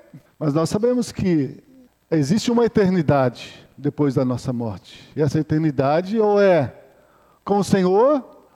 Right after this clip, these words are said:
ou é separado do Senhor. Ou é céu ou é inferno. Não tem como escapar desses dois destinos.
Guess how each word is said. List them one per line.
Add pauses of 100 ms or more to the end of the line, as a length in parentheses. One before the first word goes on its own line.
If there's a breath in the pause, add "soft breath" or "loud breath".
(160 soft breath)
ou
é
separado
do
Senhor. (220 loud breath)
Ou
é
céu (840)
ou
é
inferno. (520)
Não
tem
como (560 soft breath)
escapar
desses
dois
destinos.